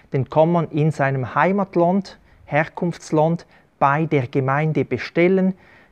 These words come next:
Der Personenstandsausweis, der weist eigentlich aus, wer du bist und eben was du für einen Status hast. Geschieden, ledig oder was auch immer. Dann eine Wohnsitzbestätigung.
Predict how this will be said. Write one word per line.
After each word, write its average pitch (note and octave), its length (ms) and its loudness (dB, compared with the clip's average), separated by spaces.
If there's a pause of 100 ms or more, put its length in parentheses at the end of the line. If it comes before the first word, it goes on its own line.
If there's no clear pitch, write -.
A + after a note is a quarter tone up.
Der C3 60 -4
Personenstandsausweis, D3 1400 0
der B2 140 -2
weist B2+ 340 -2
eigentlich B2 340 0
aus, C#3 300 2
wer B2+ 100 0
du - 140 -8
bist - 400 0
und E3 240 2
eben C#3+ 240 2
was C#3 180 0
du - 80 -8
für C3+ 180 -2
einen B2+ 220 0
Status - 680 -2
hast. - 380 -12 (300)
Geschieden, D3+ 480 0
ledig C3+ 520 2
oder B2 280 -2
was A#2+ 200 -2
auch A#2+ 200 -2
immer. A#2+ 260 -2 (640)
Dann G#3 320 4
eine C#3 400 2
Wohnsitzbestätigung. D#3 1900 0